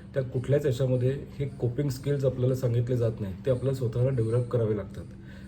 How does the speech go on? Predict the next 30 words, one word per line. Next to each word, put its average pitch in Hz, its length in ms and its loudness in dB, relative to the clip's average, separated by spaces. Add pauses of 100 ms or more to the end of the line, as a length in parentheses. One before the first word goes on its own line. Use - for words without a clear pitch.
(120)
बाहेरच्या 120 360 2
जगात 120 320 6
बघून 123 280 4
करावे 120 300 2
लागतात, 120 300 -2 (120)
काही 127 140 2
लोकांचं 120 500 0
ऐकून 135 320 0
करावं 123 280 4
लागतं, 117 320 -2 (140)
तज्ज्ञांचं 127 440 2
मार्गदर्शन 120 540 0
घेऊन 127 180 4
करावं 117 260 2
लागतं 113 320 -2 (480)
आणि 147 140 -2
स्वतः 131 340 2 (280)
त्यातला 127 280 0 (160)
अनुभव 127 300 4
घ्यावा 120 240 6
लागतो. - 360 -8 (1300)
म्हणून 135 180 4
मला 135 180 6
असं 123 160 2
वाटतं 120 240 0
की 156 160 -4
जे 151 140 0
दुर्दैवी 127 500 2
घडलं 120 360 4
पुण्याच्या 117 680 0